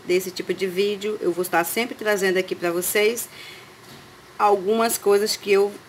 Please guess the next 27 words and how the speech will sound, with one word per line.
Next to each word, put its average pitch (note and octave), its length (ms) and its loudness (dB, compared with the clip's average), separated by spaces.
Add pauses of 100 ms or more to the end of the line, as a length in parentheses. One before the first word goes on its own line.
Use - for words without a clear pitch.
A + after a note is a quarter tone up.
(300)
é, D#3+ 600 2
algumas G#3 380 -2
comprinhas F#3+ 380 0
que - 60 -2
eu G3+ 40 -2
fizer, A3 400 0
eu, A#3 200 -8
eu G3 140 0
vou G3+ 140 0
estar G3+ 200 2
sempre A#3+ 260 -2
mostrando A3+ 460 -2
aqui G3+ 180 -4
pra G3 180 0
vocês. G3 440 -4
Se - 220 -6
você E3+ 280 -2
já F#3+ 100 0
estiver F#3+ 280 -2
gostando F3+ 320 0
desse E3+ 260 -2
vídeo, A3 440 -4 (120)
curte, A3 580 0 (720)
compartilha, G#3 840 2
deixa F3+ 320 0
o G3 40 0
like G#3 600 0